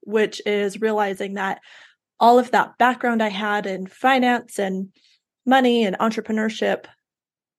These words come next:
while it was great, there was a part of the message that was missing, missing, and especially for women, that was missing about the way to do those things that we love, operate the businesses and, and, you know, have that lifestyle that we enjoy,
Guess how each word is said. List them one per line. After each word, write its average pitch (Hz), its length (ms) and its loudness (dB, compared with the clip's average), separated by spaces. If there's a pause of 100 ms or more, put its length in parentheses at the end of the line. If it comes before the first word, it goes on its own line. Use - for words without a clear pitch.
(240)
while 214 280 6
it 190 120 2
was 190 160 -6
great, 196 520 -4
there 220 120 2
was 202 140 -2
a 202 60 -6
part 233 260 -2
of 240 80 -6
the 208 80 -6
message 190 400 -6
that - 140 -4
was 190 140 -8
missing, 202 540 -4
missing, 202 380 0
and 240 140 2
especially 247 340 0
for 170 180 -4
women, 196 420 -4 (400)
that 214 140 4
was 202 160 -2
missing 208 400 -2
about 196 520 -2
the 196 100 -2
way 214 260 0
to 190 260 -8 (200)
do 226 200 0
those 269 280 2
things 269 400 0
that 254 160 -2
we 254 100 0
love, 240 480 0
operate 233 480 -2
the 226 60 -6
businesses 233 580 -4
and, 190 200 -6 (440)
and, 208 380 2
you 233 80 4
know, 202 260 0 (360)
have 233 340 2
that 233 180 2
lifestyle 208 600 -2
that 202 120 -4
we 202 120 -4
enjoy, 196 640 -4